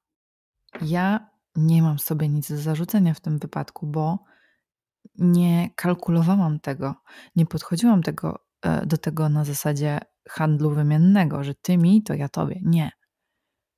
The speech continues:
Ja dawałam, bo chciałam dawać, bo z potrzeby serca. I on,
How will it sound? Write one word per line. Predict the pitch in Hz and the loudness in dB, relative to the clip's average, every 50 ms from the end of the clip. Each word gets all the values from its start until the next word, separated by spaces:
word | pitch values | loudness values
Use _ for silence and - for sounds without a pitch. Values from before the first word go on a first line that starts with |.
| _ _ - - | _ _ -6 -4
Ja | 185 | -2
dawałam, | 185 196 185 185 185 175 185 190 | 0 0 0 2 2 2 4 4
bo | 196 202 | 2 2
chciałam | 202 - - 302 320 302 202 151 | -2 -6 -6 -4 0 2 2 2
dawać, | 151 147 147 147 151 - - - _ _ _ _ _ _ _ _ | 2 -2 -2 -6 -10 -12 -14 -20 _ _ _ _ _ _ _ _
bo | - 175 185 180 _ _ _ _ _ _ - | -4 -4 -4 -4 _ _ _ _ _ _ -16
z | - | -16
potrzeby | - - 202 - - - 190 190 208 | -12 -12 -12 -8 -4 -2 -2 -2 -2
serca. | - - 269 - - - - 151 139 - - | -2 -4 -4 -6 -6 -6 -6 -6 -6 -4 -4
I | 170 175 175 170 - - - - - - _ - _ _ _ _ _ _ _ _ _ _ _ _ - | -2 -2 -2 -2 -6 -14 -20 -20 -20 -20 _ -20 _ _ _ _ _ _ _ _ _ _ _ _ -2
on, | - 196 208 214 214 | 2 6 6 6 6